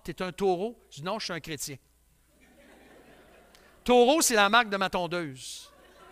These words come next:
ou de ma souffleuse. Mais je ne suis pas un taureau, moi.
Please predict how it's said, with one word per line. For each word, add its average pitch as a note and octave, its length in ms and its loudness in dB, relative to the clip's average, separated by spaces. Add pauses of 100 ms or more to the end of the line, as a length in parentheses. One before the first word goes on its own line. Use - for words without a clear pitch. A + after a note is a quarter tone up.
(680)
ou F#3+ 120 -6
de A3 100 2
ma A3+ 100 4
souffleuse. F3+ 960 -4 (400)
Mais F3 80 -6
je F3 60 -2
ne - 20 -2
suis G#3 80 -2
pas A#3+ 180 2
un G#3 40 0
taureau, F#3 360 2
moi. A2 200 -14